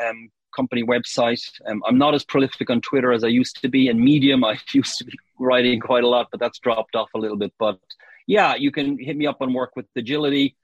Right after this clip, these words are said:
You'll find me on LinkedIn as well. So feel free to send a message through and I'll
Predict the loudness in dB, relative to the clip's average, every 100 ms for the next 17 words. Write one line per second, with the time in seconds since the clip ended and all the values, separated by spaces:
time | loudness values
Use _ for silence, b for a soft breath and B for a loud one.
0 | -6 -6 -4 -2 2 2 2 0 0 -2
1 | -4 -4 -4 -4 -6 -10 -8 -8 -8 -10
2 | -8 -6 -6 -6 -8 -6 -8 -8 -10 0
3 | 2 2 0 -4